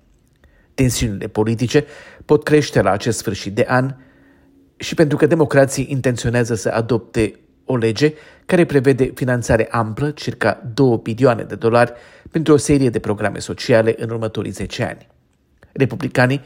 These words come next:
se opun în bloc și, în consecință, democrații vor trebui să-și mobilizeze proprii membri, ceea ce în trecutul apropiat nu s-a dovedit ușor. Dacă vor avea succes, se poate spune că democrații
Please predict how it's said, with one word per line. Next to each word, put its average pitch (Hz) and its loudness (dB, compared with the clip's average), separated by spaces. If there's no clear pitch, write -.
se - 2
opun 117 2
în 127 0
bloc - -6
și, - -14
în - -10
consecință, 117 -2
democrații 120 -2
vor 143 2
trebui 147 2
să-și 143 -2
mobilizeze 123 2
proprii 151 2
membri, 113 -4
ceea 156 4
ce 160 0
în 139 2
trecutul 135 0
apropiat 117 -2
nu 143 -6
s-a 123 -2
dovedit 98 -6
ușor. - -4
Dacă 147 0
vor 147 2
avea 190 4
succes, - -2
se - -6
poate 147 0
spune 139 -2
că 123 -4
democrații 113 0